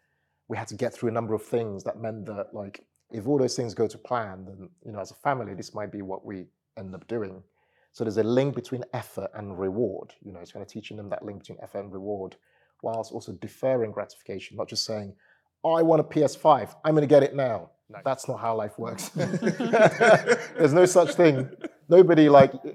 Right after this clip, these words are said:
Speaker 1: you know, the system tells you that's what you can do 'cause you can get a credit card and you can buy now, pay later.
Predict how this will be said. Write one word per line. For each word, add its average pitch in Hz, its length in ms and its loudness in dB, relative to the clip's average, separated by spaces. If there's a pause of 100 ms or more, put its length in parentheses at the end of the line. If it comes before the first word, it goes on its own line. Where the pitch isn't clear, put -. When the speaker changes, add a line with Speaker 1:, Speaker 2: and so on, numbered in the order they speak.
(300)
Speaker 1:
you 160 80 0
know, 147 140 10
the 127 100 6
system - 500 2
tells 156 340 4
you 120 60 -6
that's 120 220 0
what 147 100 -6
you 110 80 -12
can 101 220 -8
do 110 160 -6
'cause - 180 -16
you 117 60 -10
can 107 60 -8
get 120 120 2
a 113 60 -4
credit 127 320 0
card 104 320 -4
and 101 160 -16
you 98 80 -16
can 104 340 -14
buy 131 160 0
now, 113 160 -6
pay 107 220 -10
later. 117 400 -10